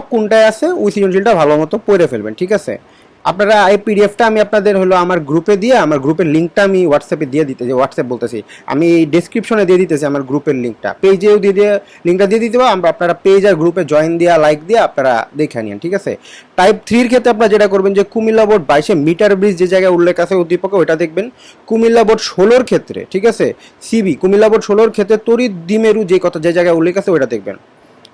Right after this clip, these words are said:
টাইপ ফোরের ক্ষেত্রে যদি আমি আসি, বরিশাল বোর্ড বাইশের একশো ওহম যে জায়গাটায় উল্লেখ আছে ওই সৃজনশীলটা পুরাটা দেখবেন। চট্টগ্রাম বোর্ড একুশের দশ এম্পিয়ার লেখা আছে যে জায়গায়, ওই জিনিসটা পুরাটা দেখে নেবেন।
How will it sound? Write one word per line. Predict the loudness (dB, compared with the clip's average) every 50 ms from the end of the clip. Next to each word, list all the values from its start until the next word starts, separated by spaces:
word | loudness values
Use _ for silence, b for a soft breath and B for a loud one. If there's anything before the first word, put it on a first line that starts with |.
| _ _ _ _
টাইপ | 0 2 2 2 0
ফোরের | -4 -8 -4 -2 2 2 2 2 2
ক্ষেত্রে | -2 -2 0 0 0 0
যদি | 0 0 -2 -2 -2
আমি | -2 -4 -6 -8 -8 -8
আসি, | -8 -10 -10 -10 -10 -10 -10 -10 b b b b b b b _ 0
বরিশাল | 2 2 2 2 2 2 2 2
বোর্ড | 2 2 0 0 2
বাইশের | 2 2 2 2 0 0 -2 -2
একশো | 0 0 0 0 0 -4 -4 0 0 2 2 2
ওহম | 2 2 2 2 0 0 -2 -4 -2
যে | -2 0
জায়গাটায় | 2 2 2 2 2 2 2 2
উল্লেখ | 2 2 2 2 2 2 2 2 0 -2
আছে | -6 -6 -6 -6 -6 -6 -6 -8 -14 _ _ _ _ _ _ _ _ _ _ _ _ _ _ _ _ _ _ _ _ _ _ _ _ -2
ওই | 0 0 0 -2 -4 -10 _
সৃজনশীলটা | -8 -4 -2 0 0 0 0 0 0 0
পুরাটা | 0 0 0 0 0
দেখবেন। | -2 -4 -4 -4 -2
চট্টগ্রাম | -2 -2 -2 0 0 0 0 0 2
বোর্ড | 0 0 0 0 -4
একুশের | -4 -2 0 -2 0 0 0 -2 -2 -4 b b b b b b _ -14
দশ | -6 0 2 2 4 2 2 -2 -6 -2
এম্পিয়ার | -2 -2 -2 -2 0 2 2 4 4
লেখা | 4 2 2 2 0 -2
আছে | -2 -2 -2 -2
যে | -2 -2 -2
জায়গায়, | 0 0 0 0 0 0 -2 -6 -6 -2
ওই | 0 2 2 2 0 -2 -8 -14 _ _ _ _
জিনিসটা | -4 -4 -4 -2 -4 -6
পুরাটা | -4 0 0 0 0 0
দেখে | -2 -2 -6 -6 -8
নেবেন। | -8 -8 -10 -12 -12